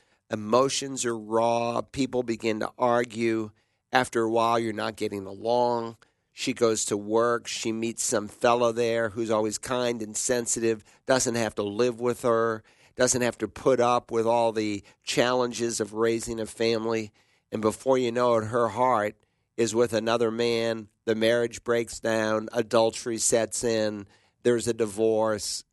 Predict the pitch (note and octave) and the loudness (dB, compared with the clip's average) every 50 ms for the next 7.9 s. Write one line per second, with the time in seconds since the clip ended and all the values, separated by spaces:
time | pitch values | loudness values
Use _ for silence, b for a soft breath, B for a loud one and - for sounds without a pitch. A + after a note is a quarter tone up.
0 | _ _ _ _ _ _ - C#3 C3+ C#3+ F3+ G3+ - - D#3 C#3+ B2 D#3 D3 C3+ | _ _ _ _ _ _ -2 -2 0 2 2 2 2 0 -2 -2 -2 0 0 0
1 | B2 B2 A#2+ C3 C3+ C3+ - C#3 A2+ - C3 A#2+ A#2+ A#2+ A#2 - - C3+ C#3 C#3+ | 0 0 2 2 2 2 0 -2 0 2 2 4 4 2 0 0 2 2 4 2
2 | D3 C3 D3+ D3+ D3 C#3+ C3 A#2+ A#2 - A#2 B2+ B2+ B2+ A#2 B2+ B2+ B2+ A#2+ A#2+ | 2 -2 -4 -6 -4 -4 -4 -4 -4 0 2 2 2 2 0 -4 -6 -4 -4 -6
3 | A#2+ A#2 - A#2 B2+ A#2+ A2+ A#2+ A#2+ A#2+ A#2 A2 A2 A2 A2 A2 A2 - A2+ - | -6 -2 2 2 2 2 2 0 -2 -4 -2 -2 -2 -2 -2 -4 -6 -8 -12 -12
4 | - - A2+ A2 G#2+ G#2+ G#2 - - - A2+ A2 A2 A2 A2 A2 G#2+ - G#2+ G2 | -4 0 2 2 2 2 0 -4 -8 -8 -6 -2 -2 0 0 -2 -4 -6 -10 -8
5 | - A#2 G#2 G#2 G#2 G#2+ G#2 G#2+ A2 A2 G#2+ G2+ G2+ B B B B B B - | -6 -4 -2 -2 -2 0 2 2 2 2 2 0 -4 B B B B B B -8
6 | - A2+ - C#3+ A#2 - A2 A#2+ A#2 A2+ A2+ A2 G#2+ G2+ G2+ A2+ A#2+ B2+ C3 B2+ | -2 0 2 2 2 0 0 0 2 2 2 0 -2 -2 -2 -2 0 2 0 0
7 | B2+ A#2 A#2 A2+ A#2 A#2 - - - B2+ A#2 G#2+ - - A2 G#2+ G#2 - | 0 2 2 2 2 0 -2 -4 -2 -2 -2 -2 -2 -6 -6 -6 -6 -8